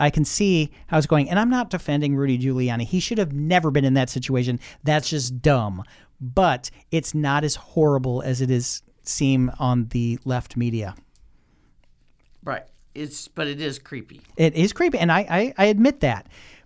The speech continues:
Speaker 1: But it was, and I had, I talked about this on a conservative radio station, and the, <laughs> the, the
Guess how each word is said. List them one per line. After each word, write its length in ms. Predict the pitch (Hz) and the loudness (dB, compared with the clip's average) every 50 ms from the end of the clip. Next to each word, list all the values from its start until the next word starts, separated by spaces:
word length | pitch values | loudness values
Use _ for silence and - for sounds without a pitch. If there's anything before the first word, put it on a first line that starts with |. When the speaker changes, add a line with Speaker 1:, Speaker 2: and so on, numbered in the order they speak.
| _ - | _ 0
Speaker 1:
But 200 | 156 147 147 151 - | 2 2 2 2 0
it 100 | 156 156 | 0 0
was, 180 | 156 151 143 | 0 0 -2
and 220 | - - 170 165 170 | -2 0 0 2 2
I 100 | 160 165 | 2 2
had, 260 | 156 170 170 - - - | 2 0 -4 -6 -6 -2
I 260 | 147 165 170 165 151 - - | 0 0 0 0 -2 -6 -6
talked 300 | - 160 165 170 165 - | 0 2 2 2 2 2
about 280 | 180 170 160 156 151 | 2 2 2 2 2
this 180 | - 160 151 - | 2 0 0 0
on 180 | - 151 156 165 | 0 0 2 2
a 60 | 170 | 2
conservative 600 | - 170 160 - - 175 170 160 156 156 139 156 | 2 0 0 2 2 2 2 2 2 0 0 0
radio 300 | 175 208 226 202 139 135 | 2 2 4 4 4 2
station, 500 | - - 139 127 127 - 123 113 113 - - - - - - - - | 2 0 0 -2 0 -2 -2 -4 -6 -6 -10 -16 -20 -20 -20 -8 -2
and 220 | 156 151 151 147 151 - | 0 2 2 2 0 -4
the, 540 | 175 143 135 131 139 160 - - - - - - - - | -6 -6 -2 2 4 6 6 4 4 0 -6 -10 -16 -20
<laughs> 180 | - - - - | -20 -18 -12 -2
the, 280 | 143 170 170 160 151 175 202 - _ - - | 2 4 4 4 2 -4 -10 -16 _ -16 -12
the 640 | 160 151 139 135 147 160 156 156 156 151 151 165 | -10 -8 -4 0 4 4 4 4 4 2 0 -4